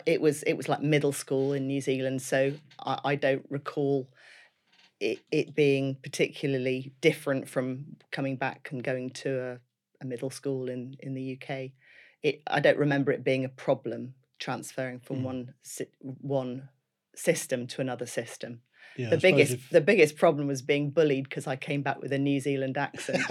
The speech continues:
Speaker 2: <laughs>
Speaker 1: That was really, that's seriously the biggest problem. And it had been the biggest problem moving from Trinidad to New Zealand was having an, an, well, I did have a West Indian accent,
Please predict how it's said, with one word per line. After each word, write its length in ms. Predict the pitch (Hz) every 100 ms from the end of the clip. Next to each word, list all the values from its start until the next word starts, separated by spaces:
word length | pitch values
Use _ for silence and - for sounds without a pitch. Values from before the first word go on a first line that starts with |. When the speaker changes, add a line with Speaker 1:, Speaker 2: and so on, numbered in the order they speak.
| 151 156
Speaker 2:
<laughs> 340 | - 160 147 -
Speaker 1:
That 180 | 190 143
was 180 | 151
really, 240 | 156 156 147
that's 260 | 139 190
seriously 540 | - 202 160 143 196 151
the 100 | 147
biggest 320 | 151 143 135
problem. 420 | - - 139 135 - - - -
And 100 | 165
it 40 | 165
had 120 | 156
been 140 | 190 190
the 40 |
biggest 360 | 165 214 175 -
problem 440 | 156 151 151 156
moving 400 | 156 156 139 143
from 200 | - 147
Trinidad 560 | 147 160 151 143 135 135
to 100 | -
New 140 | 139
Zealand 560 | 135 165 151 117 131 127 -
was 140 | 143
having 300 | - 139 135
an, 100 | 135 - _ -
an, 160 | 135 - _ _
well, 100 | 135
I 60 | 127
did 160 | 127 147
have 120 | 113
a 40 |
West 280 | 110 110 -
Indian 280 | 123 123 113
accent, 400 | 110 - - 131